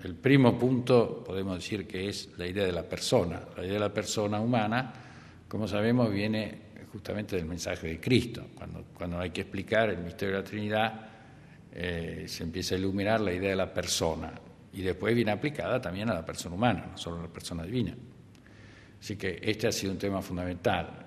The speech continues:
Luego también el tema de la libertad, que lo descubre el mundo moderno. Lo, lo, las civilizaciones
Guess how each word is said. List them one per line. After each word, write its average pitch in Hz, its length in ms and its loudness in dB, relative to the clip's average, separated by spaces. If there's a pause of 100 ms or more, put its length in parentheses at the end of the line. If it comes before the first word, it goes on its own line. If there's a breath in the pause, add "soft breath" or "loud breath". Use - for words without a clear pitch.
Luego 123 280 8
también 113 300 4
el 104 100 0
tema 110 200 4
de 98 60 4
la 90 100 2
libertad, 92 640 4
que - 180 -12
lo 87 80 -6
descubre 98 380 0
el 90 80 0
mundo 92 240 -2
moderno. 110 400 6 (960)
Lo, 90 120 -4
lo, 87 60 -4
las 90 160 -2
civilizaciones 95 720 0